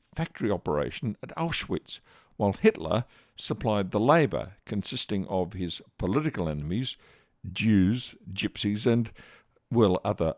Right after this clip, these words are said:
undesirables, let's be honest. Auschwitz's inmates were used to build the I G plant, the biggest in the I G system, and then they were worked there until they died, as happened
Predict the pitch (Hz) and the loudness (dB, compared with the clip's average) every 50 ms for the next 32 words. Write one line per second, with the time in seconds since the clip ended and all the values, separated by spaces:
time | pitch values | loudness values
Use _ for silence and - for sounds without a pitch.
0 | _ - 98 95 85 85 90 92 82 101 110 104 104 98 90 80 78 80 80 80 | _ -2 0 0 0 0 0 0 2 6 6 8 8 8 8 6 4 2 0 0
1 | 80 - - 101 90 - - - - 123 127 135 147 135 101 80 - - - - | 0 0 0 -2 -2 -2 -2 0 4 4 6 6 6 4 4 2 -2 -4 -8 -10
2 | - - _ _ _ _ _ _ _ _ _ _ - - - 131 156 170 - - | -14 -20 _ _ _ _ _ _ _ _ _ _ -16 -2 2 4 4 4 2 0
3 | - 110 98 - - 101 98 92 95 - _ - 185 208 226 165 101 87 71 90 | -2 -2 -2 -2 -4 -6 -6 -6 -6 -6 _ 0 0 2 2 0 0 -2 -2 -4
4 | 104 - - - - _ - 101 107 104 101 101 117 123 117 104 101 113 113 - | -6 -6 -6 -10 -10 _ -4 0 2 2 2 2 4 4 6 6 4 2 0 -2
5 | - - - _ - 131 110 127 208 233 208 147 95 76 - - - - 101 98 | -4 -8 -12 _ -6 -4 -2 2 4 6 6 6 4 2 -4 -10 -10 -6 -4 -2
6 | - 85 90 90 87 82 - 87 80 71 - - - 92 90 90 117 151 165 - | 0 0 0 0 0 -2 -4 -4 -6 -6 -6 -6 -4 -4 -2 -2 -2 -4 -6 -10
7 | - _ _ _ _ _ _ - - 95 95 - - 143 - - 87 107 - - | -18 _ _ _ _ _ _ -8 -6 -6 -2 2 2 2 2 2 -2 -2 -2 -4
8 | - 104 98 95 92 92 92 87 87 87 90 - 82 85 - - - 147 - - | -4 0 0 2 2 2 2 2 0 0 -2 -2 -4 -4 -2 0 0 0 0 -2
9 | - - 80 131 131 - _ _ _ _ _ _ _ _ - 123 117 113 127 190 | -4 -4 -6 -6 -8 -10 _ _ _ _ _ _ _ _ -2 0 2 2 4 4
10 | 185 127 104 104 131 - - _ - 123 123 127 131 127 131 131 120 127 156 196 | 4 4 4 2 0 -2 -6 _ -4 0 2 2 4 4 4 2 4 6 8 6
11 | 208 - _ - - - - 80 82 107 131 127 - _ _ _ _ _ - 98 | 6 6 _ -12 -6 -2 0 0 2 2 0 -2 -4 _ _ _ _ _ -4 -4
12 | 107 139 143 156 160 165 160 220 214 202 175 127 92 78 76 - - _ _ _ | -2 0 0 2 2 4 6 6 8 8 8 6 4 4 0 -6 -14 _ _ _
13 | _ _ _ _ _ _ _ - - - - - - - - 120 117 120 123 117 | _ _ _ _ _ _ _ -20 -20 -20 -20 -20 -12 -4 0 2 2 2 2 0
14 | - - - _ - - 117 - - 120 120 120 120 - - | -2 -2 -6 _ -4 -2 -2 0 0 2 2 2 0 -2 -6